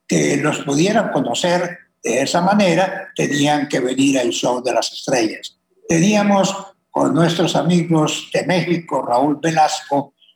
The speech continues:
con nuestro amigo de Venezuela, Salvador Bendayán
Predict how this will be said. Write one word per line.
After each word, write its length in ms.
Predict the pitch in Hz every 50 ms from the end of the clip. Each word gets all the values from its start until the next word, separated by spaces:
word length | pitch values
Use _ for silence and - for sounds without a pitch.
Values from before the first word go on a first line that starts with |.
| _ _ _
con 220 | - 135 135 -
nuestro 340 | - 151 151 147 - 156 139
amigo 640 | 131 135 160 160 156 - 139 139 135 135 135 - - -
de 100 | - -
Venezuela, 840 | - 143 156 160 147 - - 180 156 143 143 147 147 143 147 - - - _ -
Salvador 1000 | - - - 131 120 120 - - 110 107 110 131 135 135 135 139 - - - - _ _ _ _ _
Bendayán 760 | - 143 156 156 156 156 160 160 151 139 131 135 135 - -